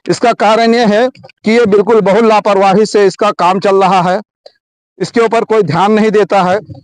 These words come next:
इसके ऊपर चौकीदार भी नहीं है कोई। यहाँ पे नट, नट बोल्ट जो लगाया गया है,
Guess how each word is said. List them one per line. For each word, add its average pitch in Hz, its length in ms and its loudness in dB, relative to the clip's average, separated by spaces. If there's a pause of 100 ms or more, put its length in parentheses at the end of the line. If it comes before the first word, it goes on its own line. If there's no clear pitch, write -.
(120)
इसके 202 200 -2
ऊपर 220 220 0
चौकीदार 196 560 0
भी 208 140 0
नहीं 202 260 0
है 196 120 0
कोई। 185 280 0 (400)
यहाँ 196 300 -2
पे 254 220 2
नट, 202 880 -4 (280)
नट 202 320 0
बोल्ट 226 260 2
जो 226 140 0
लगाया 202 360 0
गया 185 220 0
है, 202 200 0